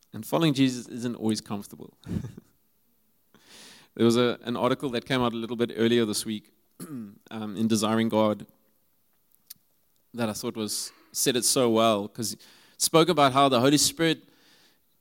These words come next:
doesn't only comfort, but also disturbs. And I think we, we so often,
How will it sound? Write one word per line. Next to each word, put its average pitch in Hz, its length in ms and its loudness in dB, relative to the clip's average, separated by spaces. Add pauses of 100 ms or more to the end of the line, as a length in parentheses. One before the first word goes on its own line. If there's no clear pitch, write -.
(160)
doesn't 160 280 4
only 160 180 8
comfort, 151 520 0
but 120 140 0
also 123 240 -2
disturbs. - 880 -2 (2500)
And 117 140 -2
I 120 40 2
think 147 200 2
we, 139 500 6 (160)
we 131 180 0
so 160 340 2
often, 135 640 0